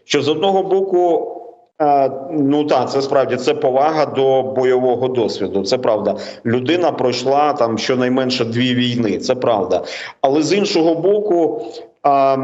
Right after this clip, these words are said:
досвід американців в Афганістан-, в Афганістані і в Іраку, ну, успішним назвати просто неможливо. Мені здається, що вся американська політика, ну, має таку травму, а, провалів, е,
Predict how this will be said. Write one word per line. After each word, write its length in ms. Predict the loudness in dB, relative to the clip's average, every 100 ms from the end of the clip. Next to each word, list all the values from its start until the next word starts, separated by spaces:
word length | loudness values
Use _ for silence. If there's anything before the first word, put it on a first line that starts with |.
| -2 -2 0
досвід 480 | 2 2 2 0
американців 760 | 2 2 2 2 0 0 -2 0
в 60 |
Афганістан-, 800 | 0 0 0 0 2 4 4 0 -2
в 140 | -2
Афганістані 640 | 0 2 0 0 0 2 0
і 40 |
в 120 | 2
Іраку, 360 | 2 2 2 0
ну, 240 | 2 0 0
успішним 840 | 0 0 0 -2 -2 0 0 0
назвати 420 | 0 2 0 0
просто 340 | -2 -2 -2 -2
неможливо. 840 | 0 0 0 0 0 0 -2 -4 -10 -12 -4
Мені 180 | 0 2
здається, 400 | 2 0 2 0
що 160 | 0
вся 160 | 2 4
американська 760 | 4 2 0 2 0 0 -2 0
політика, 960 | 0 0 0 -2 0 2 2 0 -4 -2
ну, 240 | 0 0
має 300 | 2 2 2
таку 280 | 0 -2 -4
травму, 840 | 0 2 2 0 -2 -2 -2 -6 -12 -18 -20 _
а, 380 | 0 2 4 2
провалів, 760 | 0 0 0 2 2 2 2 -2 -2
е, 480 | 2 4 6 4 2